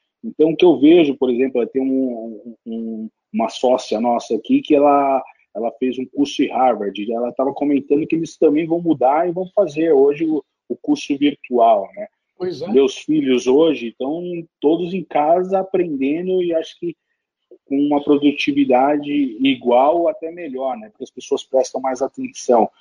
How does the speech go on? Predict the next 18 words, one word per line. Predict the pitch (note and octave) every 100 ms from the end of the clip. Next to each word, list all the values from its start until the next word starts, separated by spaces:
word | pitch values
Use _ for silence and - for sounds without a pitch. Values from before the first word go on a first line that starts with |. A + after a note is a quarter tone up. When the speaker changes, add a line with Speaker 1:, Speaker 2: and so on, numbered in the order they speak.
| _ _ _
Speaker 1:
Então, | -
a | D3
gente | D#3+ -
tá | D#3
muito | D3+ D#3 D#3+
ligado | D3 B2 B2+ B2+ A#2+
nisso | A2+ A#2+ - A2+
daí | G#2 G#2 A#2 C#3 _ _
e | -
a | G#2
gente | B2+ B2+
tá | -
trazendo | B2+ B2+ A2 B2+ B2+ B2 A2+
espaços | G#2 - _ C3 C3+ - - _ _ _ _ _ _ -
dentro | A2+ D3+ F#3+ E3+
do | C#3+
apartamento | B2+ C#3 - B2+ A#2+ C3 C#3+ _
também | D3+ C3+ A#2 C3+ D#3